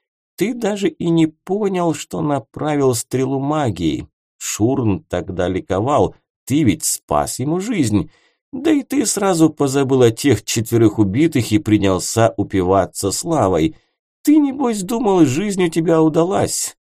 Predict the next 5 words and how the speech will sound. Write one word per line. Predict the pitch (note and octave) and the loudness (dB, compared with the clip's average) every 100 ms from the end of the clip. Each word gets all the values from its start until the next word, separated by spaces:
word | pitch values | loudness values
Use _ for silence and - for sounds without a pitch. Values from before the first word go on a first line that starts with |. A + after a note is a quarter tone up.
| - - - | -20 -16 -2
Как | F#2+ A#2 D#3+ | 0 0 -2
же, | G#2+ F#2+ - _ _ | 0 0 0 _ _
ведь | F#2 G#2+ - | 0 0 0
семнадцатилетнего | - A2 F#2+ A#2 B2 - A2 G2+ D3 - G#2+ F#2 | 0 2 2 0 -2 -4 -2 0 -2 0 0 0
сопляка | - G2+ - F2 - F2 B2+ A#2+ | 0 -4 -2 -4 -2 -2 -2 -4